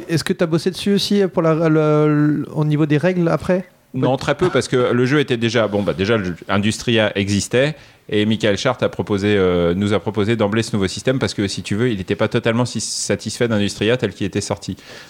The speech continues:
Speaker 2: Donc Michael Chart, c'est un gars qui est connu pour, euh, beaucoup sortir d'extensions pour ses jeux, beaucoup continuer à travailler ses jeux, même quand ils sont sortis. Bah, il a continué à le faire, et puis, euh,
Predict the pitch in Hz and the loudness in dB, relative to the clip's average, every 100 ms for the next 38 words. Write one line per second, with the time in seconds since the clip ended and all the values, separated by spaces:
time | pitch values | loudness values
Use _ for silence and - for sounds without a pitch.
0 | - 101 107 107 104 139 127 104 104 110 | -8 -6 -4 -2 0 0 -2 0 0 -2
1 | 101 107 113 120 107 95 92 87 - - | -2 0 0 0 0 2 4 2 -2 -12
2 | - - 110 113 - 151 139 135 - 123 | -20 -8 -6 -4 0 2 2 0 -2 0
3 | 117 117 127 104 131 123 110 - 107 107 | 0 -2 -2 0 0 0 -2 -2 -2 2
4 | 131 143 135 127 - 127 - 120 117 - | 2 2 0 -4 -2 -4 -2 0 0 0
5 | 104 110 104 107 107 123 123 120 117 107 | 0 0 0 -2 0 0 2 0 -2 -4
6 | 104 104 - 101 - 139 - - - - | -6 -6 -4 -4 -2 -6 -6 -16 -20 -6
7 | 98 104 120 196 - 127 117 95 123 165 | 0 2 2 0 -2 2 2 0 0 2
8 | 139 107 123 110 104 98 92 95 95 | 2 0 0 2 4 2 2 2 0